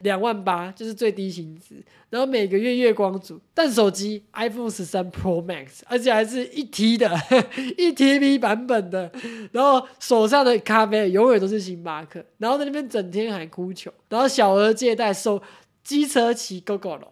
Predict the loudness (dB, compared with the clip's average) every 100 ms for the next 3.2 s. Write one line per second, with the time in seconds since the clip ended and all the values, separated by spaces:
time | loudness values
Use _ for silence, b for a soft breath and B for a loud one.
0 | -6 -4 -2 -4 -8 _ _ -10 -8 -4
1 | -2 -2 -2 -4 -4 -4 -6 -8 -10 -10
2 | -8 -6 -4 -4 -6 -8 -8 -10 -10 -18
3 | -16 -18